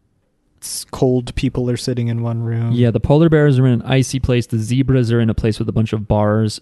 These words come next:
Speaker 2: and they blend in, they camouflage. The wolves are all sitting outside and there's a moon. And so it's like, are they supposed to be getting in touch? Are we supposed to be checking to, to see that they're not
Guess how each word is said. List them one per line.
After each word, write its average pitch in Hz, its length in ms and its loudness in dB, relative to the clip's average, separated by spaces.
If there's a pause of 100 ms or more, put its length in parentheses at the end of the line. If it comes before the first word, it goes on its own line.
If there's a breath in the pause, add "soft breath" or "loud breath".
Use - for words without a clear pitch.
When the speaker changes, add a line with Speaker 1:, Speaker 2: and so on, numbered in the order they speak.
Speaker 2:
and 113 100 0
they 101 80 2
blend 104 340 0
in, 107 220 0
they 101 120 0
camouflage. 123 680 -2 (560 soft breath)
The 123 140 0
wolves 156 360 2
are 160 140 4
all 143 140 2
sitting 139 300 -2
outside 113 480 -4
and 107 100 -4
there's 104 160 -4
a 95 40 -6
moon. 98 600 -2
And 123 120 0
so 135 200 -2
it's 123 120 -4
like, 127 300 0
are 127 80 0
they 139 100 0
supposed 143 260 -2
to - 40 -8
be 131 80 0
getting 113 240 0
in 95 140 -2
touch? - 520 -6 (680)
Are 117 100 0
we 120 120 2
supposed 117 240 0
to 110 60 -6
be 107 100 2
checking 127 400 0
to, 113 200 0
to - 200 -8
see 113 220 -4
that 104 100 -8
they're 104 160 0
not 104 500 -2